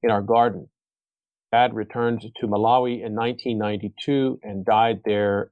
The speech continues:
eight years later. The tiny community of Malawian, Zimbabwean, and Nigerian health workers in Essex supported Grace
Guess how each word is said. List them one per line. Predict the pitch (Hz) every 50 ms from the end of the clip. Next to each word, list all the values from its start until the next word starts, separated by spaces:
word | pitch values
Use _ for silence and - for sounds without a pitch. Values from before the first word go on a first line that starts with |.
| - 127
eight | 120 117 -
years | 110 101 95 95 92 - -
later. | 98 95 95 90 80 - - - - - _ _ _ _ _ _ _ _ _ _ _ _ _ _ _ _ _ _ _ _ _ _ _ _ _ -
The | 123
tiny | - - 151 190 202 190 151
community | - - 127 117 127 143 156 135 123 120 117
of | 113 110 110 104
Malawian, | 110 110 113 120 127 135 135 135 131 131 131 127 120 131
Zimbabwean, | 120 - 131 120 117 113 120 120 120 117 123 117 117 113 110 107 113 - -
and | 110 104 104
Nigerian | 104 107 107 101 - 135 143 139 127 113 104
health | - - 147 160 160 - -
workers | 123 113 107 - - 202 190 -
in | 101 95 92 - - 143
Essex | 143 - - 90 78 - - - - _ _ _ _ -
supported | - - - - 196 208 214 185 131
Grace | - 131 131 127 131 131 127 - -